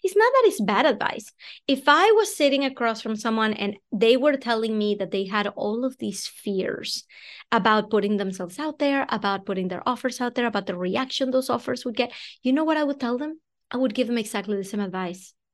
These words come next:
I would just say, "Just do it. Just go ahead and create it. Just go ahead and put out that content.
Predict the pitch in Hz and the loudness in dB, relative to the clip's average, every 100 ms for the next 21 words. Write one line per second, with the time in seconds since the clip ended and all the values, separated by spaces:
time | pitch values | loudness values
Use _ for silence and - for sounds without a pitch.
0 | _ - 247 226 226 226 214 208 - - | _ 0 2 2 0 2 0 0 -6 -20
1 | - _ - 208 - _ _ - 170 208 | -20 _ -4 -4 -4 _ _ -8 2 4
2 | 185 - - - _ _ _ _ _ 185 | 4 -2 -14 -20 _ _ _ _ _ -4
3 | 190 - 202 196 196 202 214 214 208 214 | -4 0 -2 -2 -4 -6 -2 0 0 -2
4 | 214 _ _ _ - 196 - 196 196 196 | -6 _ _ _ -10 -6 -2 -2 -2 -4
5 | 208 202 202 208 - 208 208 208 | -2 -2 -2 -4 -2 -2 0 -4